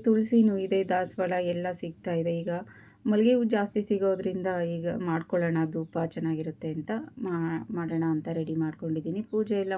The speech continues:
ಮುಗೀತು. ಹಾಗೆ ಎರಡು ಸಾವಿರದ ಇಪ್ಪತ್ತೈದರ ಅಕ್ಷಯ ತೃತೀಯ ಏಪ್ರಿಲ್ ಮೂವತ್ತನೇ ತಾರೀಕು ಬಂದಿದೆ. ಅದರಲ್ಲೂ ಬುಧವಾರ ಬಂದಿದೆ, ಅಂದರೆ ವಿಷ್ಣುವಿನ ವಾರ ಬುಧವಾರ ಬಂದಿದೆ. ಎಲ್ಲರೂ ಶುಭ ಕಾರ್ಯಗಳು ಮಾಡಬೇಕು ಅಂದರೆ ಈ ದಿನಕ್ಕೋಸ್ಕರನೇ ತುಂಬ ಜನ ಪ್ಲ್ಯಾನ್ ಮಾಡಿಕೊಂಡು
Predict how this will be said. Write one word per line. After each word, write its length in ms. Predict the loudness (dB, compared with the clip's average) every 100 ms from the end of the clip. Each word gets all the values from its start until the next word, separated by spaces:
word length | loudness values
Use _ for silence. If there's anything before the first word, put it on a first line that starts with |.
| -4
ಮುಗೀತು. 420 | -6 -6 -2 -2 -2 -6 -20 -20 -20 -20 -18 0
ಹಾಗೆ 280 | 4 6 6 6
ಎರಡು 160 | 6 4
ಸಾವಿರದ 300 | 4 2 2
ಇಪ್ಪತ್ತೈದರ 680 | 0 0 0 4 2 4 2 2
ಅಕ್ಷಯ 320 | -2 -4 -2 -2
ತೃತೀಯ 340 | -4 -6 -2 -2 0 -2 -2
ಏಪ್ರಿಲ್ 400 | -2 0 0 2 2
ಮೂವತ್ತನೇ 340 | 0 0 -2 -2
ತಾರೀಕು 280 | -2 -4 -4 -4
ಬಂದಿದೆ. 360 | -2 -2 0 -2 -2 -16 -18 -6 2
ಅದರಲ್ಲೂ 380 | 6 6 6 4 6
ಬುಧವಾರ 380 | 6 6 6 6 6
ಬಂದಿದೆ, 400 | 4 2 0 0 0
ಅಂದರೆ 200 | 0 0 0
ವಿಷ್ಣುವಿನ 520 | -4 -6 -4 -2 0 0 0 -2 -4 -10 -4
ವಾರ 180 | -2 -2 -2 -4
ಬುಧವಾರ 340 | -2 -2 -2 -2
ಬಂದಿದೆ. 360 | 0 0 0 -4 -4 -16 -8 2
ಎಲ್ಲರೂ 220 | 6 6 6
ಶುಭ 120 | 6 8
ಕಾರ್ಯಗಳು 400 | 6 6 4 4 4
ಮಾಡಬೇಕು 440 | 2 2 -2 2 2
ಅಂದರೆ 200 | 2 0 0
ಈ 80 | -2 -4
ದಿನಕ್ಕೋಸ್ಕರನೇ 680 | -4 -2 -2 -2 0 0 0 -2
ತುಂಬ 340 | -2 0 0 0
ಜನ 140 | 0 0
ಪ್ಲ್ಯಾನ್ 240 | 0 0 0 -2
ಮಾಡಿಕೊಂಡು 380 | -4 -4 -2